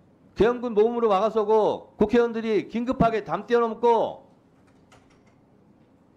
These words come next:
우원식 국회의장도 담을 띄워놓고 이재명 대표도 담을 띄워놓고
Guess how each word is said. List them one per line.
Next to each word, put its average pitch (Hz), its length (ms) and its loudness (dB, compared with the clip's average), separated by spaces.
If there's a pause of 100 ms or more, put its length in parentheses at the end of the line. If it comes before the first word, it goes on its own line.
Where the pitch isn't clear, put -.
(1120)
우원식 262 460 4
국회의장도 240 600 0
담을 214 280 -4
띄워놓고 196 880 -2 (1000)
이재명 262 500 0
대표도 233 440 -2
담을 214 300 -6
띄워놓고 202 920 -2